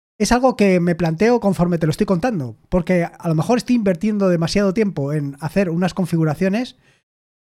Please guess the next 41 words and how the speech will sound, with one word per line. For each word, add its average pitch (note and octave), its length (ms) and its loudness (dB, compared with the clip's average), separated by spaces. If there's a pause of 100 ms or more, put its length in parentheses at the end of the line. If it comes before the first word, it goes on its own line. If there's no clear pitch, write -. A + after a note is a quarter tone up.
(200)
y G#3 120 2
no G#3+ 120 4
debería F3+ 300 4
de D3 60 0
hacerlo. D#3 440 -2 (240)
O G3 120 2
a - 20 4
lo F#3 80 2
mejor F3+ 240 0
sí, B3 260 -2 (200)
o E3+ 100 0
a - 20 2
lo E3 80 0
mejor F#3+ 240 0
deberías F3 340 0
hacerlo D3+ 280 -2
tú. C3 200 -8 (360)
En F3 100 2
fin, F#3+ 460 0
que C#3+ 80 -8
no F3+ 80 0
me A3 100 0
quiero G#3+ 140 2
enrollar G3 360 0
más G3 280 -4 (260)
y F3 80 0
no F3 80 4
me G#3 120 4
quiero G#3 200 4
ir G#3 140 0
por F#3 100 0
los E3 180 0
cerros F3+ 300 0
de E3 120 0
Úbeda, C#3+ 280 -2
así G3 160 -4
que A3 160 0
vamos G3 420 0
directos A#3 720 0 (200)
al B3+ 320 -2
turrón. F3+ 500 -2